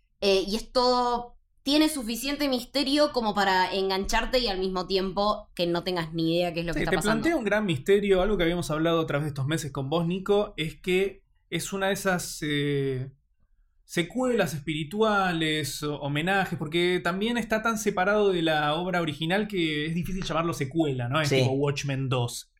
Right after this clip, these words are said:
Speaker 2: Una cosa muy
Speaker 3: Sí.
Speaker 2: extraña que tiene que ver, me parece, más con decisión del departamento de marketing de H B O, es que se llame Watchmen.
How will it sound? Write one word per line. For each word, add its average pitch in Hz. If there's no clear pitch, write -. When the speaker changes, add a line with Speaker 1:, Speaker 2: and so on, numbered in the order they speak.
Speaker 2:
Una 147
cosa 147
muy 156
Speaker 3:
Sí. 160
Speaker 2:
extraña 170
que 131
tiene 131
que 131
ver, 127
me 127
parece, 127
más 127
con 120
decisión 123
del 120
departamento 123
de 131
marketing 131
de 131
H 131
B 147
O, 151
es -
que 143
se 123
llame 139
Watchmen. 127